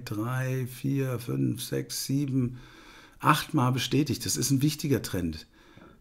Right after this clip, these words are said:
Allerdings würde ich erst weiter positiv werden, wenn wir das hier überbieten. Das letzte Zwischenhoch bei fünfzehntausendsechshundertdrei. Auf Tagessicht ist das Verkaufssignal im M A C D noch nicht bestätigt,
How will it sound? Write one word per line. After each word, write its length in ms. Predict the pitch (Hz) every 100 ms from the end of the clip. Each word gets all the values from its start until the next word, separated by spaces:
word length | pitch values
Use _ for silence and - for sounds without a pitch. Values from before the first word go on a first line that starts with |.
| _ _ _ _ _ _ -
Allerdings 640 | - 135 143 160 170 - - - - _ _ _ _ - - - -
würde 380 | 107 131 135
ich 260 | 135 147 -
erst 220 | 120 -
weiter 260 | 123 120 120
positiv 600 | 117 123 123 123 110 -
werden, 260 | 110 110
wenn 140 | 104 101
wir 80 | 104
das 320 | - 113 -
hier 140 | 113
überbieten. 580 | 95 95 92 92 90 82
Das 200 | - 90
letzte 280 | 117 - -
Zwischenhoch 540 | - 117 123 113 113 110
bei 160 | 101
fünfzehntausendsechshundertdrei. 1600 | 85 120 117 110 101 101 101 92 95 - 92 92 90 85 80 69 - _ - - - - - - - - - - - - - -
Auf 480 | 123 131 151 - -
Tagessicht 800 | - 151 185 - - 90 - - -
ist 180 | 98
das 140 | 101 -
Verkaufssignal 840 | 113 143 165 139 135 135 117 120
im 80 | 110
M 160 | 107 107
A 80 |
C 160 | 104 107
D 320 | 104 101 104 -
noch 260 | 95 92
nicht 240 | 131 135 -
bestätigt, 680 | - 131 123 110 110 -